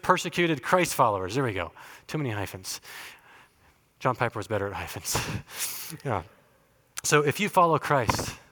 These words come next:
this passage should be an encouragement. I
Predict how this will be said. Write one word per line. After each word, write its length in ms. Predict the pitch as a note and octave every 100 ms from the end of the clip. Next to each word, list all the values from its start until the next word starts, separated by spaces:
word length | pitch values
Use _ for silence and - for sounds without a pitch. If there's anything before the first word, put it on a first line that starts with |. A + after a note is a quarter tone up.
| _ _ _ - _ _ _ _ -
this 160 | C#3
passage 760 | - - F#3+ - B2 G#2+ - - _ _ _
should 200 | - C#3
be 120 | C#3+
an 80 | C#3+
encouragement. 640 | C3+ - E3 E3 F#2 F2 -
I 580 | _ _ _ _ _